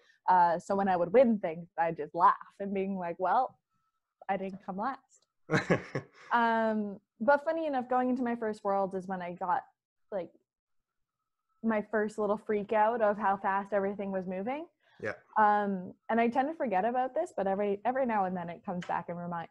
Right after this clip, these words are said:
Speaker 1: reminds me. But, um, about a month, uh,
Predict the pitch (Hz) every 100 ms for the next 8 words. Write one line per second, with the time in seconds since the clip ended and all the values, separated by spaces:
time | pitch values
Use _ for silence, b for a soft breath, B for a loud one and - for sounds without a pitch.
0 | - - 185 175 170 170 170 175 - _
1 | _ _ _ 185 175 170 165 165 - -
2 | - _ _ _ _ _ _ _ _ _
3 | _ - 214 254 247 226 214 240 240 B
4 | B B - 220